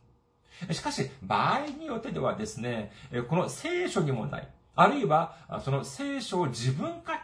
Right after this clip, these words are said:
手に解釈している人々がたくさんおられる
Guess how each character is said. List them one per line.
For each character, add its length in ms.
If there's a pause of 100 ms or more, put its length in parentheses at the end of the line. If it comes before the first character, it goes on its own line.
手 80
に 180
解 260
釈 380
し 60
て 100
い 60
る 140
人 120
々 260
が 300 (180)
た 200
く 80
さ 160
ん 120
お 80
ら 120
れ 100
る 140